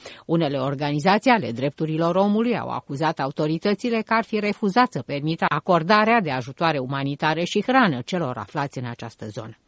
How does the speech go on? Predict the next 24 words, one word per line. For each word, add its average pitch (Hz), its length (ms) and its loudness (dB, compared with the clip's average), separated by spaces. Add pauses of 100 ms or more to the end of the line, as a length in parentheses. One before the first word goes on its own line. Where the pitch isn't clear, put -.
(800)
Guvernul 330 340 4
premierului 269 540 4
Victor 151 380 -2
Orban 131 420 0
susține 294 520 2
că 269 180 2
oamenii 254 500 2
nu 208 280 4
sunt 247 380 -2
reținuți 208 580 -4
ilegal 240 460 0
în 131 80 -4
zona 135 300 -2
de 175 100 0
tranzit, 196 440 4
deoarece 160 640 0
ar 226 160 2
fi - 120 -2
liber 240 440 2
să 233 180 -8
se 170 140 -8
întoarcă 123 420 -8
în 123 80 -4
Serbia. 180 520 -2